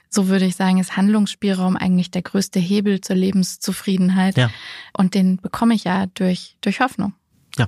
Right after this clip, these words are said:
Speaker 1: Sehr, sehr schön. Ich danke dir sehr. Das war ein-, eine sehr augenöffnende Podcast-Folge. Und ich
Speaker 2: Vielen, vielen
Speaker 1: hoffe,
Speaker 2: Dank.
Speaker 1: das geht den anderen auch so und sie verzeihen ein bisschen, dass es sich an manchen Stellen vielleicht nicht so wie ein Elternpodcast angehört hat.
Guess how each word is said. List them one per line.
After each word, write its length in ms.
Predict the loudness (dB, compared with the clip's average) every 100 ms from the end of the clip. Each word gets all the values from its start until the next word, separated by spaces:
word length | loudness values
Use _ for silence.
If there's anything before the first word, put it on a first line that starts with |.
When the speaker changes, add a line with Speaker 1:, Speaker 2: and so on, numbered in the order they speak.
| -4 _ _ _ _
Speaker 1:
Sehr, 280 | 0 2 4
sehr 140 | 2
schön. 280 | 0 0 0
Ich 100 | 0
danke 280 | 0 0 0
dir 160 | -4
sehr. 180 | -2 -2
Das 80 | -2
war 80 | -2
ein-, 160 | 0
eine 180 | 2 2
sehr 180 | 2 -2 0
augenöffnende 680 | 0 0 -2 -6 0 0 0
Podcast-Folge. 920 | -4 -10 -6 -8 -8 -4 -2 0 -4 -6 -2
Und 100 | 0
ich 80 |
Speaker 2:
Vielen, 100 | 2
vielen 120 | 4 2
Speaker 1:
hoffe, 80 |
Speaker 2:
Dank. 120 | 2 -2 -10 -6
Speaker 1:
das 140 | -6 -2
geht 140 | -2
den 100 | 0
anderen 240 | 2 2 2
auch 140 | -2
so 120 | 0
und 100 | -2
sie 80 | -2
verzeihen 440 | -4 -6 -2 2 2
ein 140 | 2
bisschen, 220 | 0 0
dass 120 | 0
es 140 | -2 -4
sich 100 | 0
an 120 | 2
manchen 300 | 4 2 0
Stellen 320 | -2 0 0
vielleicht 300 | 0 -2 -2
nicht 100 | -4
so 120 | -2
wie 40 | -2
ein 120 | 0
Elternpodcast 800 | 0 0 0 0 -8 -4 -6 -2
angehört 420 | 2 2 2 0
hat. 100 | -2